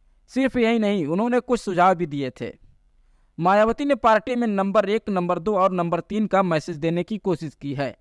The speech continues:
यही कारण है कि उन्होंने बाकी पदाधिकारियों से अलग उनकी कुर्सी ही लगवाई। चंद्रशेखर के बढ़ते कद को देखते हुए मायावती ने दलित युवाओं को साधने के लिए आकाश को आगे किया है। पश्चिमी यूपी में चंद्रशेखर आजाद की पकड़ मजबूत हो रही है।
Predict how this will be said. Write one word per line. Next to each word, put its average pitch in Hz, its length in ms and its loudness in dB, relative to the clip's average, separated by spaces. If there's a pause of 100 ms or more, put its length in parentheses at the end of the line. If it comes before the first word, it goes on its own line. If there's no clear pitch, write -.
(480)
यही 214 240 2
कारण 220 340 4
है 240 80 2
कि 220 120 -6
उन्होंने 214 280 0
बाकी 175 300 0
पदाधिकारियों 170 680 -2
से 202 140 -6
अलग 180 320 0
उनकी 180 280 -4
कुर्सी 180 320 -6
ही 175 80 -4
लगवाई। 139 440 -2 (1300)
चंद्रशेखर 247 540 2
के 240 140 -2
बढ़ते 185 360 2
कद - 220 -4
को 196 140 -4
देखते 175 340 -2
हुए 202 140 -2
मायावती 170 520 0
ने 202 120 -4
दलित 185 340 -2
युवाओं 180 280 2
को 190 140 -6
साधने 165 400 0
के 170 100 -8
लिए 180 120 0
आकाश 170 460 0
को 185 220 -4 (320)
आगे 190 280 2
किया 151 280 0
है। 131 300 -6 (1700)
पश्चिमी 247 360 0
यूपी 240 300 -2
में 233 140 0
चंद्रशेखर 214 580 0
आजाद 185 380 4
की 220 160 -6
पकड़ 190 300 0
मजबूत 170 420 -2
हो 196 100 -2
रही 185 200 -2
है। 196 160 -4